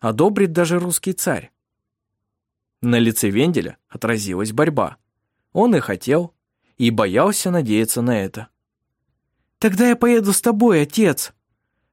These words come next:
сказал Даниэль. «Ты? Но тебе только тринадцать лет».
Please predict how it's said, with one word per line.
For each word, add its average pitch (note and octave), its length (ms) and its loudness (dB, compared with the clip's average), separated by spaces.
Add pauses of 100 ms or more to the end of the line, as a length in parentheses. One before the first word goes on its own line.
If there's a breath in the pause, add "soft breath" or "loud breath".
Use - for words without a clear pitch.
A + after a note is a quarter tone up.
сказал G2+ 460 0
Даниэль. C3+ 500 2 (920)
«Ты? B2 340 -4 (460)
Но B2 160 -2
тебе D3+ 280 2
только D3 320 0
тринадцать D3 580 -2
лет». D#3 280 -2